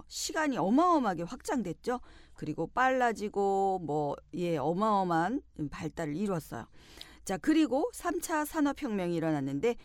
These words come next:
이것은 정보 기술의 발달로 시작이 됐습니다. 자, 우리가 지금 쓰고 있는 컴퓨터, 또 그 다음에는 뭐 핸드폰, 어, 또 수많은 이 정보를 주고받는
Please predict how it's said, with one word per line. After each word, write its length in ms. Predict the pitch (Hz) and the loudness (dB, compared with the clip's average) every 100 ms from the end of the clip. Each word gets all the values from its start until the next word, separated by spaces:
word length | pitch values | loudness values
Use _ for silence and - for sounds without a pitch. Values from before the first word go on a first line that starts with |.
| - - | -16 -8
이것은 420 | 147 156 214 220 | -6 -4 -4 -4
정보 480 | - 226 294 370 359 | 2 6 8 6 2
기술의 680 | - 214 170 151 214 180 - - - | -2 -6 -6 -2 0 0 -4 -14 -16
발달로 600 | - 175 185 - 226 160 | -10 -8 -4 0 0 0
시작이 300 | 151 - 254 | -2 -4 -6
됐습니다. 840 | 165 160 - 180 170 143 139 143 151 - - - | -6 -8 -8 -4 -4 -4 -6 -8 -12 -18 -20 -18
자, 160 | - 160 | -6 -2
우리가 360 | 180 233 220 196 | 0 4 4 4
지금 240 | - 185 | 0 -4
쓰고 280 | 170 294 302 | -4 -4 -2
있는 220 | 208 185 | 0 -2
컴퓨터, 800 | - 330 349 277 196 269 302 466 - - - - | -2 -2 0 -2 -4 -2 0 0 -6 -20 -16 -12
또 80 | 165 | -4
그 140 | 302 | 2
다음에는 540 | 330 320 294 277 269 | 4 6 4 2 2
뭐 400 | 233 170 175 170 - - | 2 2 2 0 -4 -12
핸드폰, 1000 | 208 185 175 170 - 170 165 160 160 156 - - - - - | -6 -4 -4 -8 -6 -2 0 0 0 -4 -8 -16 -20 -20 -14
어, 300 | - - - - - | -10 -8 -10 -12 -10
또 80 | |
수많은 840 | 160 - 330 349 359 359 320 254 208 | -8 -6 -4 -2 0 2 2 2 0
이 160 | 190 214 | -2 -4
정보를 1300 | - 202 214 226 247 240 226 220 214 208 254 294 294 - | -2 0 2 4 4 6 6 6 4 2 0 -2 -4 -10
주고받는 760 | - 185 190 170 160 175 277 | -6 0 0 0 0 0 -2